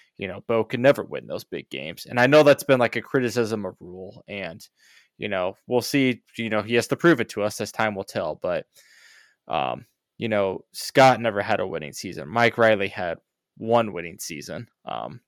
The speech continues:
you know, he went to a bowl after the winning season, but he, you know, he went to two bowls technically, but he was five and season, or five and seven in that one year that he went to the bowl. Um, Matt Rhule's had five winning seasons out of seven as a college head coach. Um,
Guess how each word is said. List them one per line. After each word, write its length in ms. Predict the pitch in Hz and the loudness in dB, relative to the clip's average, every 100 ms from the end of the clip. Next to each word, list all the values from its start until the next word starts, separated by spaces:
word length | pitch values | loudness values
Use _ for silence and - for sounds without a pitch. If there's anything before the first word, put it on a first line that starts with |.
| - | -10
you 100 | 107 | -6
know, 80 | 107 | -2
he 120 | 117 | 2
went 200 | 127 135 | 4 2
to 160 | - | 4
a 60 | 123 | 2
bowl 520 | 107 135 123 110 104 _ _ _ - | 6 8 8 4 0 _ _ _ 0
after 260 | 127 123 123 | 2 2 0
the 100 | 113 | 0
winning 220 | 110 104 | -2 -2
season, 340 | - 120 104 | -2 -2 -2
but 200 | 95 98 | -4 -6
he, 160 | - 104 _ _ | -8 -20 _ _
you 100 | 104 | -8
know, 80 | 85 | -6
he 140 | 113 | -2
went 160 | 139 139 | 0 0
to 80 | 139 | 2
two 180 | 143 | 4
bowls 240 | 123 123 - | 6 6 4
technically, 460 | 127 113 110 110 | -2 -2 -6 -6
but 160 | 107 107 | -6 -6
he 80 | 123 | -4
was 160 | 107 | -4
five 240 | - 131 113 | 2 2 2
and 120 | 110 | -4
season, 360 | - 123 - - | -6 -6 -6 -4
or 120 | 127 | -4
five 240 | - 131 120 | 4 4 4
and 100 | 113 | 4
seven 300 | 135 139 80 | 2 2 -4
in 80 | |
that 180 | 80 80 | -8 -8
one 200 | 78 71 | -8 -12
year 220 | 58 50 - | -14 -16 -14
that 120 | - | -12
he 40 | 80 | -10
went 160 | 78 - | -12 -14
to 80 | |
the 80 | - | -16
bowl. 280 | - - - _ _ _ _ _ _ | -12 -12 -14 _ _ _ _ _ _
Um, 380 | 50 50 50 52 _ _ _ _ _ _ _ _ - | -8 -6 -6 -10 _ _ _ _ _ _ _ _ 2
Matt 240 | 131 131 | 4 6
Rhule's 300 | 139 135 123 | 6 6 6
had 300 | 127 113 - | 4 4 2
five 480 | - - 120 120 113 | -4 6 8 8 6
winning 240 | 117 113 | 0 -2
seasons 420 | 107 120 110 104 | -4 -4 -2 -2
out 120 | 101 98 | -2 -2
of 60 | |
seven 520 | - 113 101 98 - - | 0 0 0 -4 -8 -8
as 160 | 110 | -8
a 80 | 98 | -6
college 380 | - 62 50 - | -6 -4 -4 -6
head 180 | - - | -12 -10
coach. 420 | - 50 - - _ _ | -12 -10 -14 -20 _ _
Um, 360 | - 55 53 | -10 -8 -8